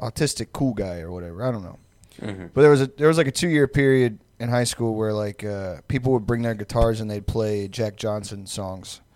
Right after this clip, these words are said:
Speaker 1: like, in the cafeteria, like, on the, like, sitting on the lunch table or whatever. And it always pissed me off. I know I've been out of high school, like, fucking a hundred years now, but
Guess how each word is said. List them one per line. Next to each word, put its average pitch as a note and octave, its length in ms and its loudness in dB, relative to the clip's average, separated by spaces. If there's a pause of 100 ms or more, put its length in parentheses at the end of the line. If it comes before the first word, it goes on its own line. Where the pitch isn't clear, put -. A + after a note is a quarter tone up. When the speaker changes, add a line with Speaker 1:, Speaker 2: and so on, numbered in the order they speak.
(680)
Speaker 1:
like, F#2+ 240 -8
in G#2+ 160 -8
the G#2 80 -8
cafeteria, G2+ 680 -4
like, F#2 200 -10
on G2 180 -10
the, D#2 120 -14 (800)
like, - 100 -18
sitting A#2 320 2
on G#2 80 -4
the G2 60 -8
lunch G2 300 -8
table E2+ 280 -6
or D#2 80 -6
whatever. F2+ 420 -10 (880)
And A#3+ 120 2
it C#4+ 100 8
always C#4+ 240 12
pissed - 300 6
me B2+ 100 4
off. B2 320 4
I G3 80 4
know A3 120 8
I've D3 220 10
been C3 120 6
out A#2+ 100 4
of A2+ 60 2
high A#2+ 120 4
school, A2 280 0
like, G#2 160 -4
fucking G#2+ 320 -4
a G#2 80 -6
hundred G#2+ 260 -4
years G#2+ 260 -4
now, G2+ 220 -6
but G2 240 -6